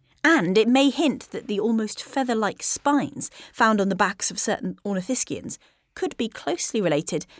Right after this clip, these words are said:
to the spines that did eventually give rise to feathers in the theropods.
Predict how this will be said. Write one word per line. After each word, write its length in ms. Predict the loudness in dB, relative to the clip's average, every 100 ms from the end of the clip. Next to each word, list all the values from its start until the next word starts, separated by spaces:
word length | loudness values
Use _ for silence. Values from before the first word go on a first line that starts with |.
| -12
to 80 | -4
the 80 | 0
spines 480 | 0 4 4 4
that 160 | 2 -2
did 160 | 0 0
eventually 440 | 0 -4 -4 -4
give 260 | 0 0 2
rise 320 | 2 2 0
to 120 | -6
feathers 480 | -2 -2 -2 -6 -8
in 140 | -6
the 60 | -6
theropods. 800 | -6 -4 -4 -8 -16 -12 -12